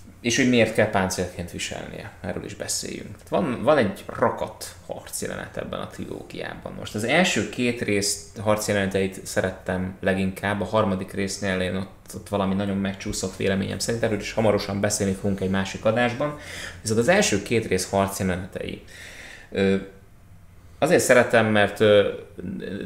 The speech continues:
tehát elsősorban, amit használ, ö, John, John Wick, Keanu Reeves, az a, az a, az a,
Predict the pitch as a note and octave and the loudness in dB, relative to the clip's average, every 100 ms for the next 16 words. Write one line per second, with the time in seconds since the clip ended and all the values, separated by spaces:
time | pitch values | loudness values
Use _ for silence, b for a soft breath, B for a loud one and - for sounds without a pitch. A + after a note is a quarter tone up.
0 | - - G2 - D#3+ - A#2+ - C3 B2+ | -6 0 2 6 8 8 6 6 6 8
1 | A2+ G2+ - A#2+ B2 - G#2 F#2+ F#2 F2+ | 4 2 2 2 2 2 4 6 6 6
2 | F2 F2 F#2 A2 G#2+ F#2+ F#2+ F2+ F#2 F#2+ | 4 2 2 4 4 2 0 -6 -4 -4
3 | B2+ G2+ F#2+ B B - C3+ A2 G2+ C3+ | -2 -4 -6 B B 0 4 6 6 6
4 | C#3+ C#3+ - B B - G#2+ G2 G#2 G#2 | 6 2 -2 B B 6 6 8 8 10
5 | G2+ G2 G2+ G#2+ G#2+ G#2+ G#2 G#2+ G#2+ A2 | 8 6 2 6 6 6 6 6 6 6